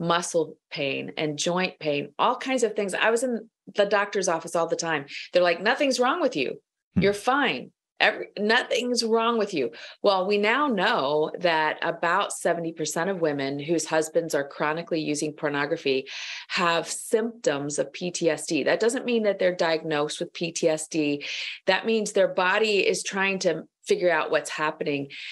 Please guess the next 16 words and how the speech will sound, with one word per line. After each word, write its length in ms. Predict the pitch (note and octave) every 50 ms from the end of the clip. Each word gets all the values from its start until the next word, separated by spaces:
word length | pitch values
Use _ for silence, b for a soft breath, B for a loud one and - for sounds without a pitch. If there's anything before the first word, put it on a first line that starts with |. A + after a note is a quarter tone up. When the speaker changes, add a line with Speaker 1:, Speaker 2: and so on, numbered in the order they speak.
| B B B
Speaker 1:
And 180 | - G3 F#3+ -
our 140 | - G#3
bodies 400 | G3+ A3+ A3+ B3 D4+ F#4 E4+ -
figure 240 | - - A3+ G#3+ G3
that 160 | F#3 F3+ E3+
out 180 | E3+ E3+ E3 -
sometimes 600 | - F#3 F3 F3 D#3 D#3+ E3+ E3+ E3+ E3+ E3 -
before 420 | - - D#3+ - - F3 E3 D#3 D3+
our 200 | - D3 D3+ D3
brains 580 | D3 - D#3 D3+ D#3+ D#3+ E3 E3+ F3+ F3+ F3
are 200 | F3 D3+ D3+ D3+
willing 460 | D3 C#3+ D#3 D#3 D3+ D#3 D#3+ E3 D#3+ D#3+
to 140 | - D#3+
face 420 | D3 - - C#3+ C#3+ C#3+ C#3+ - -
the 100 | - C#3+
truth. 520 | C#3+ - - C#3 C3 C3+ C#3+ C#3+ - -